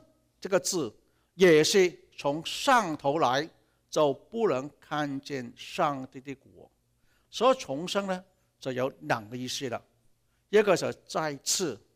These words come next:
重生去，一个就从上头而来。所以呢，按照那个圣经学者研究，他觉得耶稣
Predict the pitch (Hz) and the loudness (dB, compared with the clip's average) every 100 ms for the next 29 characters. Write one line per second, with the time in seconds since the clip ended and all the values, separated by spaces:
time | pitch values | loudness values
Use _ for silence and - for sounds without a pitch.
0 | - - 110 135 160 143 - 123 - _ | -20 -20 -16 -10 -8 -8 -10 -12 -16 _
1 | _ _ 220 220 170 143 - 135 143 - | _ _ 4 4 4 2 0 -10 -10 -2
2 | 233 190 151 143 127 120 127 _ _ _ | 0 0 0 0 0 -4 -8 _ _ _
3 | _ _ _ - - 311 269 269 285 - | _ _ _ -8 0 2 4 2 2 -6
4 | _ 190 196 170 175 _ _ _ _ _ | _ -4 2 0 0 _ _ _ _ _
5 | _ _ _ _ - - 135 139 - 185 | _ _ _ _ -20 -12 -6 -6 -6 -10
6 | 160 196 - - 127 214 - 95 - 117 | -10 -10 -10 -6 0 0 -2 -14 -20 -16
7 | 113 135 151 117 _ _ _ _ _ _ | -12 -10 -10 -12 _ _ _ _ _ _
8 | - 330 320 175 208 277 247 269 | -2 -2 2 2 2 0 -2 -4